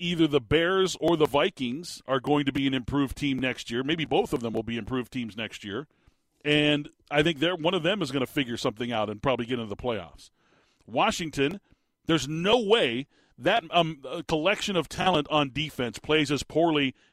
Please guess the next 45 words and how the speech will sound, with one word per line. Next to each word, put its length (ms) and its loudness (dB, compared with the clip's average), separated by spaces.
next 380 -2
year 260 -2
as 220 0
it 120 -4
did 220 2
this 300 -2
year. 160 -10
They 180 -2
get 120 2
a 40 -2
quarterback, 680 2
they're 240 -4
in 80 -4
business. 540 -6
So 280 4
there 320 4
are 120 4
a 60 4
lot 300 2
of 100 0
teams 340 -4
that 100 2
are 80 2
going 220 2
to 80 0
be 160 0
improving, 420 0
in 100 -2
my 140 4
opinion, 400 -2
in 120 -2
the 140 2
N 80 2
F 100 0
C 200 -2
next 300 -2
year. 240 0
The 100 -4
Cardinals 640 4
were 220 0
a 60 4
team, 400 -2
are 220 6
a 80 2
team 440 -4